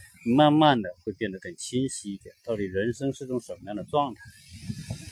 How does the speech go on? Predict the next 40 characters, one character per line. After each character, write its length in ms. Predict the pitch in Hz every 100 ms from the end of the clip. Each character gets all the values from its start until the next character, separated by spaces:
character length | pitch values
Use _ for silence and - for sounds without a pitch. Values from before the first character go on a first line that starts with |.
| - - - - - -
以 140 | 123
及 140 | 123 139
说 520 | 147 143 143 143 - _ - - - -
在 140 | 160
海 220 | - 101 95 98
边 300 | 131 135 127
我 80 |
们 160 | 92 95
看 220 | - 107
到 120 | 101
很 220 | 87 95 87 87
多 120 | 117
的 80 | 110
房 220 | - 85 90 90
子 80 |
啊， 420 | 95 - - - 95 - - -
那 80 | 135
么 440 | 123 117 113 113 113 135
对 120 | 139
于 100 | 135
大 300 | - 147 127
部 140 | 120
分 120 | 120 110
人 140 | 104
来 140 | 101 98
说， 440 | 107 101 101 101
拥 180 | 123 127
有 80 | 107
一 140 | 110
座 160 | 117 95
海 160 | 98 87 87
边 160 | 123 127
的 100 | 107
房 300 | - 85 90
子 80 | 90 _ - - - - - - - - - - -
啊， 220 | 95 92
听 180 | - 135
着 140 | 131 120
海 240 | 104 90
浪， 240 | 110 202